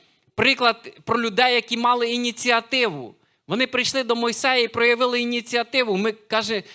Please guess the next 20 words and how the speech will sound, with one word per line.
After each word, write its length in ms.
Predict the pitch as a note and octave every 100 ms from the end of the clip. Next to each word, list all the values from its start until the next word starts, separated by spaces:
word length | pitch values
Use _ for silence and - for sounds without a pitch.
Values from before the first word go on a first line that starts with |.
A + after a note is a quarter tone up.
| -
сказали: 480 | - A#3 G#3 A#3 A3
"Ми 220 | A3 B3+
хочемо 720 | - - C4 C#4 C#4 C4+ C4
приймати 580 | B3+ A3 A3 B3 A#3 G#3+
участь 600 | G#3 A#3 - G#3+ G#3+ - - _ _ _
в 100 | _
Пасці". 560 | G#3+ F#3 - - G#2+ - _ _ _ _ _ _ _
І 80 | B2+
сьогодні 380 | - G#3+ A3 G#3
це 180 | G#3+
слово 300 | - G#3+ G#3+
має 320 | G3+ G3+ G3 F3
для 140 | F3+
нас 260 | G3 F#3 E3+
із 120 | D#3+
вами 280 | G3 F3 D#3
бути, 240 | E3 D#3
брати 300 | D3+ C#3+ D#3
і 60 | D3+
сестри. 460 | E3+ C#3+ - A2